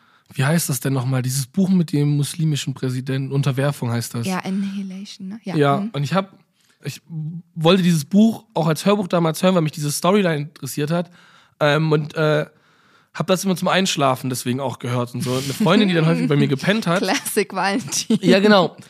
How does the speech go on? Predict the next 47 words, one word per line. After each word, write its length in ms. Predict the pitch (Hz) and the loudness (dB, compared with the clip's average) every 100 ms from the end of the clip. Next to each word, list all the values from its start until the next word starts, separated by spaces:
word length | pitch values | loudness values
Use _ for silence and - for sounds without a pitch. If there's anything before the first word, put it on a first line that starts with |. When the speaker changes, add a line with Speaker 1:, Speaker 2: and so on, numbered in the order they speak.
| - - | -20 -8
Speaker 1:
Kam 220 | - 196 | 0 2
halt 100 | 196 | 2
überhaupt 520 | 175 175 190 247 269 226 | 2 2 6 6 4 0
nicht 120 | 202 | -2
so 80 | 196 | -2
drauf 240 | 180 - | -2 0
klar, 180 | 202 208 | 2 2
meinte 180 | 190 170 | 0 -2
so, 40 | |
„Okay, 160 | 156 226 | -2 -4
ich 80 | - | -2
verstehe, 500 | 190 - 214 233 240 | -2 -2 2 2 2
dass 160 | 185 | 0
es 120 | 160 - | -2 -2
dir 140 | 190 | 0
gar 180 | 170 180 | 2 2
nicht 160 | 175 | 0
darum 280 | 170 160 160 | 0 0 -2
geht, 420 | 160 214 226 226 - - - _ | 0 0 0 -4 -16 -20 -20 _
ähm, 400 | 175 170 175 170 - _ _ _ _ _ _ _ _ _ - | 2 2 0 -4 -14 _ _ _ _ _ _ _ _ _ -2
aber 160 | 175 | 0
ich 80 | 185 | 0
kann 180 | 196 247 | 2 2
nicht 160 | 220 - | 2 2
schlafen, 440 | 226 240 226 185 | 2 2 0 -2
weil 100 | 170 | 0
mich 120 | 175 | -2
diese 180 | - 175 | -4 -6
Sexszenen, 680 | - 233 233 - - 175 160 | -2 -2 -2 -4 2 4 4
die 80 | 170 | 4
er 80 | 151 | 2
so 60 | 147 | 0
beschreibt, 480 | 170 - 165 185 151 | -4 -2 0 0 -2
im 60 | |
Schlaf 380 | - 190 190 214 | 0 2 2 2
zu 120 | - | 0
verfolgen, 420 | 160 139 151 156 | -4 -2 0 0
weil 80 | 151 | 0
die 60 | 147 | 0
sind 120 | 160 | 2
so 140 | 151 165 | 0 2
ekelhaft.“ 680 | 202 220 - 135 131 117 - | 2 2 0 -2 -2 -6 -4
So. 240 | 196 190 | 0 2
Speaker 2:
Mhm. 360 | 185 175 175 190 | 2 0 -2 -2
Speaker 1:
Und 160 | - 170 | 0 2
ich, 180 | 170 - | 2 2
äh, 380 | 180 175 160 | 2 4 2